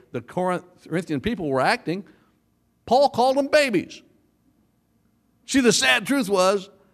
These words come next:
these people were soft on sin. Some of them were even involved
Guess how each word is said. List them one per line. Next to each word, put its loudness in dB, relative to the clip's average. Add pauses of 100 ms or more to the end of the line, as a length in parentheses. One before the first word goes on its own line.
(320)
these 0
people -2
were 0
soft -2 (100)
on -6 (100)
sin. -6 (1300)
Some 2
of 2
them 4
were 0
even -2
involved -6